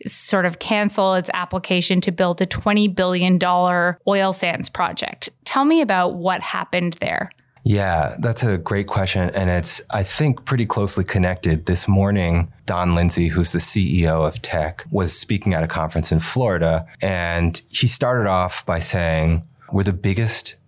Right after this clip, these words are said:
Speaker 2: rail customer in Canada. And so we've been really severely affected by these rail blockades." And he said, "I know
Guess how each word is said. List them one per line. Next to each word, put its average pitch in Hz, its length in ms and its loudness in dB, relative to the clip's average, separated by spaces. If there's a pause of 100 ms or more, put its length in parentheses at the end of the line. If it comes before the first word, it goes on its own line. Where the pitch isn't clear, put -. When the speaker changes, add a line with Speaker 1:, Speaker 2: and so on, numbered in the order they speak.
(260)
Speaker 2:
rail 90 300 0
customer - 500 -2
in - 40 -2
Canada. - 580 -4
And 95 140 0
so 85 540 0
we've 107 300 0
been 85 320 0
really 104 260 2
severely 82 460 0
affected 80 400 0
by 76 120 0
these - 220 -2
rail 92 180 0
blockades." - 520 -4
And 87 80 0
he - 0 -
said, 90 180 0
"I - 140 2
know 110 340 2